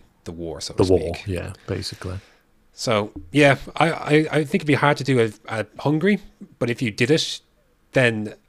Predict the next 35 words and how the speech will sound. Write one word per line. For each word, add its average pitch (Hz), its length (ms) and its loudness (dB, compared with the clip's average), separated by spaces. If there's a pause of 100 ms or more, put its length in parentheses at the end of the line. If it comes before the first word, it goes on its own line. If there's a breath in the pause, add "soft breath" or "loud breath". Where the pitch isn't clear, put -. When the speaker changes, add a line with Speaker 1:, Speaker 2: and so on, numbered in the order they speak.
Speaker 1:
if 131 120 -4
it, 135 80 0
if 170 80 2
it 127 100 0
happened 202 200 0
to 160 60 0
Hungary 151 340 2
and 110 80 2
not 113 200 0
France, - 540 -4 (640 soft breath)
clearly 113 460 2
that's, - 580 -4 (560 soft breath)
that's, - 360 -4
that's - 240 -2
manu-, 92 320 0
I 104 100 2
think 113 160 -4
that 101 100 2
would 95 100 0
be 92 60 -6
manufactured. 87 760 -6 (800)
Speaker 2:
Yeah, 107 240 4 (100)
yeah, - 160 -12 (140)
hundred 120 160 0
percent. 82 280 -12 (180)
It's - 100 -20
Speaker 1:
So - 80 -10
Speaker 2:
basically 92 300 2
the 87 100 2
same 87 200 2
surface. 87 440 2
It's - 80 -6
flat 87 220 -2
as 80 80 -8
hell. 80 240 -6